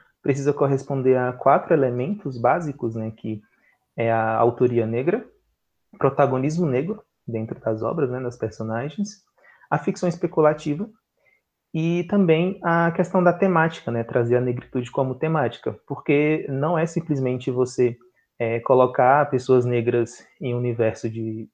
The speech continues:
ficção especulativa, você precisa também fazer discussões que sejam pertinentes, né, pra gente pensar em questões raciais. Não necessariamente falar só sobre racismo, mas também considerar mesmo a experiência negra, né, na,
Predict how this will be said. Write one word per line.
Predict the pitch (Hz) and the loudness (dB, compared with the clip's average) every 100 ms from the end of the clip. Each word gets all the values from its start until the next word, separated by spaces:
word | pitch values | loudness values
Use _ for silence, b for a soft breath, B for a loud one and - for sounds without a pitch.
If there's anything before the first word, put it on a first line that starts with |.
| _ | _
ficção | 120 - | -10 -6
especulativa, | 113 - - 127 135 123 110 | -6 -4 0 0 2 0 -2
você | 110 120 | -2 -4
precisa | 120 123 117 120 | -6 -8 -4 -2
também | 123 147 127 135 - b b b - | -2 -2 -2 -4 -12 b b b 2
fazer | 135 135 | 4 2
discussões | 135 170 - 131 135 - _ _ _ _ _ _ - | 0 -4 0 0 -2 -8 _ _ _ _ _ _ -8
que | - | -4
sejam | 127 131 143 | 0 2 0
pertinentes, | - 143 143 151 127 135 139 123 | 2 2 0 -4 -2 -4 -6 -8
né, | 117 110 | -8 -6
pra | 117 | -6
gente | 113 113 110 113 - b b _ | -6 -6 -8 -10 -12 b b _
pensar | 127 117 - 113 117 117 - | -8 -6 0 2 4 0 -4
em | 120 117 | -6 -2
questões | 123 120 120 117 | -2 -2 -6 -6
raciais. | 117 - 113 107 - - | -4 0 0 0 -8 -6
Não | 156 | -4
necessariamente | 285 - 233 175 156 135 170 - | -4 -6 0 2 4 2 -4 2
falar | 147 123 135 | 4 4 2
só | - 127 | 0 -2
sobre | - 123 123 | -2 -6 -4
racismo, | 127 - 117 117 127 | -6 -6 -8 -6 -6
mas | 120 120 | -6 -6
também | 123 120 117 117 b b b - | -6 -4 -4 -8 b b b 0
considerar | 208 208 202 202 | 2 4 6 6
mesmo | 208 131 117 | 4 0 -2
a | 117 | -6
experiência | - 123 120 120 123 | -2 -2 -2 -6 -6
negra, | 110 107 110 | -4 -4 -4
né, | 107 110 120 113 | -4 -6 -8 -8
na, | 113 107 107 | -6 -6 -8